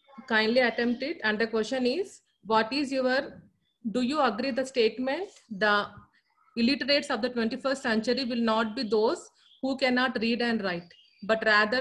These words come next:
those who can't learn, unlearn, and relearn"? Alvin Toffler. And the options are yes, no, don't know.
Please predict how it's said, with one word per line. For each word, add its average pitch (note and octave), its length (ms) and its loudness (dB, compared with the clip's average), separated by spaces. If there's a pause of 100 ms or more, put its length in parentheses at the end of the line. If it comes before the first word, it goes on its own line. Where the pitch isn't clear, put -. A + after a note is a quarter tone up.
those A3+ 280 2
who A#3 120 0
can't A3+ 380 -2
learn, A#3 440 0
unlearn, A3+ 440 0
and C#4+ 220 -2 (200)
relearn"? F#3+ 360 -2 (1000)
Alvin A3 380 2
Toffler. F#3+ 440 -4 (560)
And A3 180 2
the A3+ 40 4
options B3 460 2
are C4 220 0
yes, A3 420 2
no, A#3 480 0
don't G3 260 2
know. D#3+ 180 -8